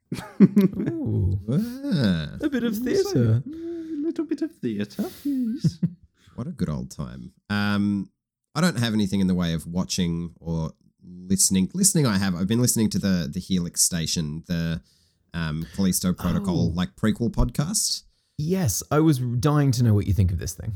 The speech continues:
Speaker 3: Heavy recommend. I'm, I'm really
Speaker 2: Okay.
Speaker 3: enjoying it. It's, um, I've got a, a, an article idea that I'm, I'm bumming about with that the prequel podca-,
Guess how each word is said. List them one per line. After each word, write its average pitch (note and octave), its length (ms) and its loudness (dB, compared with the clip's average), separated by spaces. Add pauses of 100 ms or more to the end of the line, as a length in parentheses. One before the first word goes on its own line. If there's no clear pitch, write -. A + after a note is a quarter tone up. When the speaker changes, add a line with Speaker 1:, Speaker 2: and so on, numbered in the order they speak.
(360)
Speaker 3:
Heavy A#2 260 2
recommend. F2 720 2 (100)
I'm, F2+ 560 2
I'm F#2 220 2
really G2 260 4
Speaker 2:
Okay. F#2 80 4
Speaker 3:
enjoying E2+ 420 0
it. D2 120 -8 (200)
It's, - 380 2
um, F2 580 0 (320)
I've F#2+ 160 -2
got A2+ 140 0
a, G2+ 340 4
a, F2 120 -4 (180)
an F#2+ 120 -2
article F#2 380 -2
idea E2 320 -2
that D#2 120 -4
I'm, D#2+ 360 -4
I'm E2 120 -4
bumming D2 300 -6
about D#2 280 -6
with - 340 -10 (180)
that - 320 -2 (460)
the F2 500 2
prequel G2+ 440 0
podca-, E2+ 580 -4